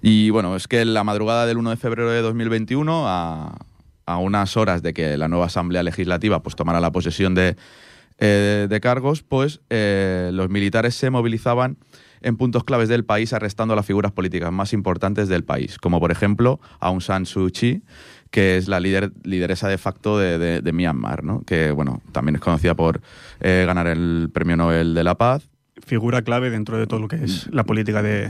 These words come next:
Speaker 2: de Birmania en los últimos
Speaker 1: Exacto.
Speaker 2: treinta años, podemos decir, o, o más.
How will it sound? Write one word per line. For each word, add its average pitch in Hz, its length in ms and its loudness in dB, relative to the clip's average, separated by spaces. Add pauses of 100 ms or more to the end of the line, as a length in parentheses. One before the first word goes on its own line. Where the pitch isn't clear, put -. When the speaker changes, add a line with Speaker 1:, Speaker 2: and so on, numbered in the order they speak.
(120)
Speaker 2:
de 110 80 0
Birmania 110 380 2
en 107 60 0
los 104 120 -2
últimos 107 500 2
Speaker 1:
Exacto. 76 220 -4
Speaker 2:
treinta 107 300 2
años, 120 220 -2
podemos 104 240 -6
decir, 123 340 -4
o, 113 80 -8 (240)
o - 120 -6
más. 117 260 -4